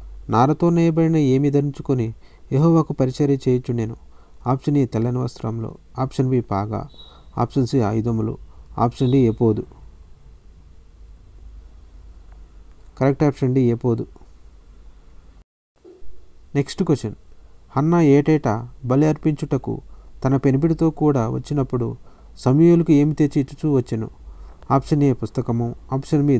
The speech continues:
ధనము, ఆప్షన్ సి ఆహారము, ఆప్షన్ డి అంగి. కరెక్ట్ ఆప్షన్ డి అంగి. నెక్స్ట్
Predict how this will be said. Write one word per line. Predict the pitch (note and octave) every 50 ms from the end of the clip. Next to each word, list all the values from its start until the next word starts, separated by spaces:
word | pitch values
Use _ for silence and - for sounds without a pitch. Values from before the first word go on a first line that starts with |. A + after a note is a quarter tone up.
| G#2+ A2
ధనము, | G#2 A2 A2 A2+ A#2+ A#2+ - - - - B2
ఆప్షన్ | B2+ - - D3+ C#3 B2+
సి | - D3 C3+ A2 G#2+
ఆహారము, | A2 A2+ A#2+ A#2+ A#2 A#2 A#2 A2+ - - - -
ఆప్షన్ | A#2+ - - - C#3 C3
డి | C#3+ C3 A#2
అంగి. | A2+ A2+ G#2+ A2 D#2+ - - - - - - - - - - - - - - - - - - - - - - - - - - - - - - - -
కరెక్ట్ | - C3+ D3 C#3+ - - D3
ఆప్షన్ | C#3 - - C#3+ B2 B2 C3+
డి | C3+ C3
అంగి. | - F#2 A#2+ A#2+ A#2+ A#2+ A2+ - - - - - - - - - - - - - - - - - - - - - - - - - - - - - - - - - - _ _ _ _ _ _ _ _ - - - - - - - - - - - - - - - - - - B2+
నెక్స్ట్ | C#3 - - -